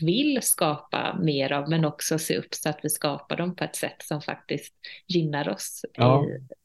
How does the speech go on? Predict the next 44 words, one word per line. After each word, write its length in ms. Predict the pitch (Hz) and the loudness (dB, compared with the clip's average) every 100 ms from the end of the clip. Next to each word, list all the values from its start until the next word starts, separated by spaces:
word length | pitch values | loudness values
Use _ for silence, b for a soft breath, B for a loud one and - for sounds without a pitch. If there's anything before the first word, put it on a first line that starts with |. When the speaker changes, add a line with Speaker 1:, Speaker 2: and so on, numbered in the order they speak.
| - | -4
Speaker 1:
och 140 | 165 151 | -2 0
vår 120 | 147 | -2
omgivning 600 | 151 147 143 160 226 190 - | -2 -4 -4 -2 -2 -4 -4
i 100 | 165 | -4
längden. 420 | 156 151 190 208 - _ _ _ _ | -2 -2 -4 -6 -10 _ _ _ _
Speaker 2:
Ja, 120 | 117 | 0
gud 300 | 104 135 110 | 2 4 4
ja. 200 | 92 87 | 4 2
Så 120 | - 135 | 4 6
jag, 300 | 131 131 - | 6 6 6
eh, 220 | 120 117 | 10 10
i 240 | 110 120 120 | 10 12 12
de 120 | 123 | 10
här 380 | 131 120 120 117 | 8 8 8 6
dopamin 400 | 117 135 156 175 | 4 6 8 8
och 60 | 135 | 8
oxytocin 480 | - 107 110 123 110 | 6 2 6 6 6
skulle 160 | 110 | 8
jag 80 | 104 | 8
säga 180 | 107 92 | 8 8
som 160 | 98 | 6
så 200 | 87 98 | 2 2
här 80 | - - - | 2 4 8
fundamentala 960 | 131 120 123 120 120 131 147 123 95 | 10 12 10 10 8 8 8 10 8
substanser. 640 | 92 85 - 60 - 82 - | 6 4 2 2 0 -4 -2
Det 140 | - 113 | 4 4
ska 160 | - | 6
man 260 | 92 92 87 - _ | 4 4 2 -6 _
få 120 | - 98 | 2 2
i 80 | |
sig 140 | 85 87 | 4 4
hela 140 | 90 | 4
tiden. 260 | 113 87 85 | 6 4 4
Endorfiner, 720 | 120 123 117 - 147 127 117 120 B B _ _ _ - | 8 8 8 8 6 8 6 2 B B _ _ _ 6
om 80 | 123 | 8
man, 140 | 120 | 8
om 100 | 135 | 6
man 120 | 131 | 6
ska 140 | 131 135 | 6 8
göra 100 | 127 | 8
en, 140 | 127 | 8
en, 280 | 127 120 120 | 6 6 6
en, 380 | 110 120 120 117 | 6 6 6 6
eh, 240 | 117 | 2